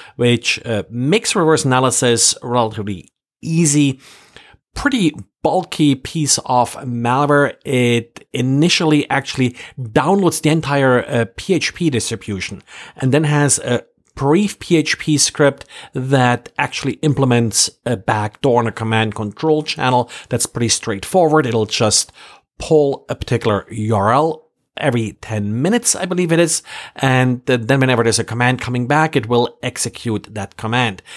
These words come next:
It can also, uh, download files, and that's pretty much all it does. But of course, being able to execute commands, being able to download and run code, well, that's really all an attacker needs to do to fully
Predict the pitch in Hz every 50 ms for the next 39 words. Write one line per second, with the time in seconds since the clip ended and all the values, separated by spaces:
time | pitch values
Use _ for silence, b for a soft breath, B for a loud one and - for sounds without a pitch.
0 | B B B B - 233 233 220 196 - - 175 151 143 131 - - 120 117 117
1 | 107 - - 151 139 135 135 139 131 127 123 123 - - 135 131 135 131 120 -
2 | - 123 120 117 - - _ _ - 170 165 147 139 131 127 127 - - - -
3 | - - - 135 120 107 104 95 92 92 - - 104 107 107 101 127 131 123 120
4 | - - - 110 104 104 B B B B B B 135 - - - 180 175 156 -
5 | - - b b b b - 139 135 139 139 139 127 123 120 - - - - -
6 | 127 - - 127 123 113 - 151 156 170 170 170 165 156 - - 135 131 123 123
7 | 120 120 110 113 107 - - 123 120 - 120 117 117 113 - 104 113 107 101 110
8 | 110 104 107 107 - - - 147 151 147 151 147 - B B B B B 123 117
9 | - - - 131 120 - - 123 120 120 - - 113 107 107 104 95 95 95 -
10 | - 101 95 87 - - 101 87 85 - 101 101 107 120 135 143 139 - - -
11 | 143 127 127 123 110 123 120 - - 113 107 101 92